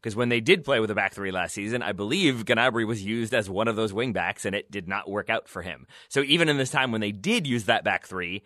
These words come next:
he was a wing back and not a central, or, like, a secondary striker. And I wonder if they had had Mazraoui or even Dest, if Dest had gone to Bayern, if that would have been a thing we would have seen given the familiarity between Gnabry and Nagelsmann. But they didn't,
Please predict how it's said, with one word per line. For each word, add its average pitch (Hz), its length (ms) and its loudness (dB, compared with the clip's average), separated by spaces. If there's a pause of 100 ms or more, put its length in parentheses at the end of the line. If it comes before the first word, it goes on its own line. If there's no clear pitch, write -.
(120)
he 170 140 0
was 147 100 2
a 143 60 6
wing 151 200 4
back 110 220 2
and 101 140 -2
not 95 260 0
a 98 80 -4
central, 98 380 -6
or, 98 160 0
like, 87 180 -4
a 85 160 -2
secondary 95 400 -4
striker. 104 460 2 (340)
And 120 100 2
I 127 60 6
wonder 123 320 4
if 107 80 0
they 107 120 2
had 135 200 2
had 104 240 0
Mazraoui 95 580 0
or 104 60 0
even 113 220 0
Dest, 104 360 0
if 92 120 -10
Dest 90 260 -6
had 87 100 -10
gone 82 200 -6
to 82 40 -8
Bayern, 90 420 -4 (200)
if 131 220 0
that 107 180 2
would 101 300 0
have 135 100 0
been 113 160 2
a 104 60 -2
thing 104 180 -4
we 95 120 -2
would 92 160 -2
have 87 100 -8
seen 95 320 -6
given 95 260 -6
the 92 80 -6
familiarity 92 840 -6 (220)
between 104 580 -4 (260)
Gnabry 90 420 -2
and 90 340 -4 (240)
Nagelsmann. 110 680 0 (280)
But 135 300 4
they 117 100 2
didn't, 190 280 2